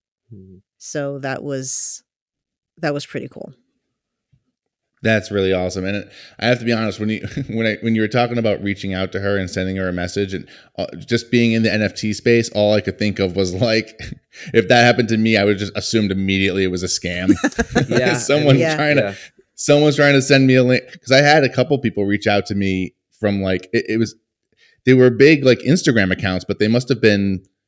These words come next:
Speaker 3: you know, discarded or whatever, that
Speaker 2: Mm-hmm.
Speaker 3: people somehow either purchased or hacked into or whatever, and, you know, they ended up being scams. So that's, that's great that you were able to actually, like, get through that barrier, just 'cause you have to be so careful.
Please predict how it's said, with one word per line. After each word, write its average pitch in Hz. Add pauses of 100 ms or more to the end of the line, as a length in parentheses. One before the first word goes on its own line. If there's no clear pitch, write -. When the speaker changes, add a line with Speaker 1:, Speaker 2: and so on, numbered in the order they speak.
(440)
Speaker 3:
you 110
know, 95
discarded 98
or 92
whatever, 90
that 87
Speaker 2:
Mm-hmm. 78
Speaker 3:
people 92
somehow 92
either 92
purchased 92
or 87
hacked 87
into 87
or 85
whatever, 87
and, 85 (120)
you 101
know, 87
they 87
ended 87
up 85
being 87
scams. 82
So 85 (280)
that's, 101 (220)
that's 113
great 101
that 82
you 95
were 98
able 101
to 98
actually, 95
like, 90
get -
through 98
that 95
barrier, 82
just 90
'cause 85
you 101
have 92
to 85
be 87
so 87
careful. 90